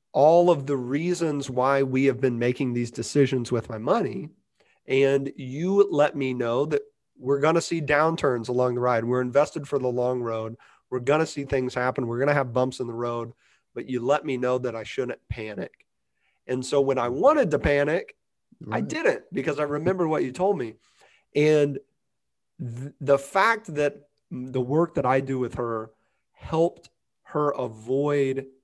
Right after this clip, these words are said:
Speaker 1: a bad decision of, or an emotionally based decision of running away, putting her money in cash,
Speaker 2: Mm-hmm.
Speaker 1: making a rash decision, a reactive decision when the market was at its bottom, when the market was at its most volatile,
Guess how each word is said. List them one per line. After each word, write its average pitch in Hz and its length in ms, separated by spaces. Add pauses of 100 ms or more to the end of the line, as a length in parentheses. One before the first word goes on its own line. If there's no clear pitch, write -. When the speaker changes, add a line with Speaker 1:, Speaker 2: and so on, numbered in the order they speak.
(300)
Speaker 1:
a 123 120
bad 120 380
decision 127 680
of, 113 540 (240)
or 127 100
an 120 60 (160)
emotionally 123 560
based 117 260
decision 120 440
of 107 160 (500)
running 117 280
away, 135 480
putting 123 240
her 117 80
money 113 240
in 110 100
cash, 131 600
Speaker 2:
Mm-hmm. 92 220 (120)
Speaker 1:
making 131 480
a 123 60
rash 123 400
decision, 135 800
a 120 80
reactive 120 640
decision 117 540
when 117 120
the 113 60
market 127 280
was 120 180
at 113 100
its 107 120
bottom, 127 520 (380)
when 117 80
the 123 80
market 127 200
was 120 140
at 131 100
its 120 120
most 117 200
volatile, 123 600